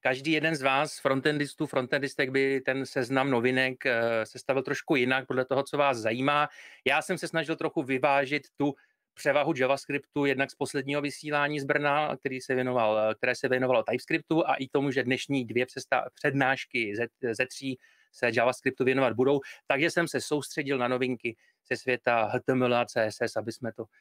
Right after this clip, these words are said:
ten frontend trošku vyvážili. Ale nejdřív se podíváme na prohlížeče, přinejmenším na ty, které stojí, stojí za řeč. Ku podivu je to Microsoft Edge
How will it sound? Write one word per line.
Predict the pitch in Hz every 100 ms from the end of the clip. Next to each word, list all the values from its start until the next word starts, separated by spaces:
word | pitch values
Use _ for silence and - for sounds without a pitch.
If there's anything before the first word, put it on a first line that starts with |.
| _
ten | 117
frontend | 113 117 107 117
trošku | 117 - -
vyvážili. | 120 117 120 120 123 104 - _ _
Ale | - 135
nejdřív | 170 185
se | -
podíváme | 196 196 196 196 202
na | 175
prohlížeče, | 151 135 127 135 156 180 180
přinejmenším | - 160 160 165 - 165
na | 135
ty, | 160
které | - 147 143
stojí, | 139 - 135 131 131 - _ _
stojí | - 139 131
za | 120 131
řeč. | 135 120 - -
Ku | 151
podivu | 180 180 208
je | 208
to | 196 202
Microsoft | 135 135 175 - 208 - -
Edge | 113 -